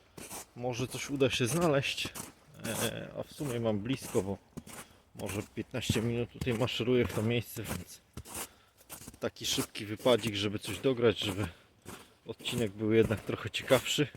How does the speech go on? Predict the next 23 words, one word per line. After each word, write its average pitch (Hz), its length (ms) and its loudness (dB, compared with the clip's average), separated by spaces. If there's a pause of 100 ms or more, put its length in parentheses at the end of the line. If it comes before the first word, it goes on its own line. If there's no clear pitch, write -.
(1160)
No, 98 120 -2
wędruję 120 600 2
sobie 110 300 -2
przez 104 260 -6
lasek. 139 380 4 (1160)
Za 110 100 -4
chwilkę - 380 -4
jestem 110 340 -2
na 104 80 2
miejscu. 120 540 2 (920)
Morza 127 300 2
nie 120 160 2
słychać, 135 420 4
także 110 400 2 (600)
fajnie 131 420 4
powinno 120 420 2
dać 117 200 6
się - 100 0
poszukać - 540 0
między 117 240 0
kamieniami, 123 600 4
tak - 220 -2
jak - 240 -8